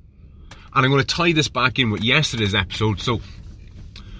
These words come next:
I kinda, in a roundabout way, blurted out that I have ambitions to be a public speaker. And I'm just wondering, is there something to that? Is there something to the realization that that's something that I might maybe kinda want to maybe strive towards?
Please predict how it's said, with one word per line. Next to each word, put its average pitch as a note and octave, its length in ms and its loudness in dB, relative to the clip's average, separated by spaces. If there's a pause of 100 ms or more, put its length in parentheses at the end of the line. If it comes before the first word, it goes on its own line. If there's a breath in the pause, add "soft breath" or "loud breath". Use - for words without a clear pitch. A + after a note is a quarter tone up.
(600 loud breath)
I D3+ 60 6
kinda, E3+ 320 4
in D3 80 2
a C#3+ 80 2
roundabout C#3+ 440 2
way, B2 180 2
blurted B2 400 4
out A#2 180 2
that A2 120 0
I G2+ 80 2
have G#2 200 2
ambitions G#2 540 0
to A2+ 80 -2
be G#2+ 120 2
a G2 60 0
public F2+ 340 -4
speaker. D#3 460 -2 (1000 loud breath)
And C3 100 4
I'm C3 120 2
just D3 180 2
wondering, D3+ 480 2
is G#2+ 120 2
there G#2+ 120 -2
something D3+ 440 0
to D#3+ 360 2
that? F#2 240 0 (220 loud breath)
Is C#3 160 0
there C3+ 100 2
something F3+ 380 2
to B2+ 100 2
the B2+ 140 0
realization B2+ 840 2
that F#2 140 -4
that's - 420 -2 (160 soft breath)
something C3+ 420 0
that A2+ 100 0
I A#2 80 2
might C3 220 0
maybe B2 280 0
kinda A#2+ 320 -4
want A2+ 300 -2
to G#2 480 -2
maybe G2+ 260 2
strive C#3+ 340 2
towards? - 480 -8